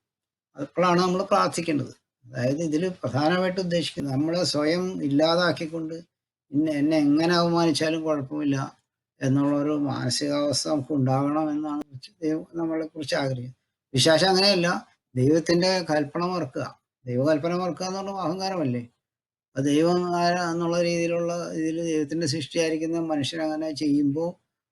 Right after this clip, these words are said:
അത് അഹങ്കാരമാണ്. ഇത് താഴ്മയാണ്, നേരെ ഓപ്പോസിറ്റ് ആണ്.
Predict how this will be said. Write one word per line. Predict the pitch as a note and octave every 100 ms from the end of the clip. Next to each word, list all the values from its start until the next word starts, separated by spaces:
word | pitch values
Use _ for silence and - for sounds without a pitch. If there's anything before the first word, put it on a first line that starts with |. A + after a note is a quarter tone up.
| _
അത് | B2+
അഹങ്കാരമാണ്. | C3 C#3+ C#3+ D#3 E3+ D#3+ A2 - _ _ _ _ -
ഇത് | B2 E3+
താഴ്മയാണ്, | F#3 E3+ F3+ G3 F3+ B2+ B2
നേരെ | B2+ D#3+ F3
ഓപ്പോസിറ്റ് | D#3+ D#3 E3 E3 G3 F#3+
ആണ്. | C#3+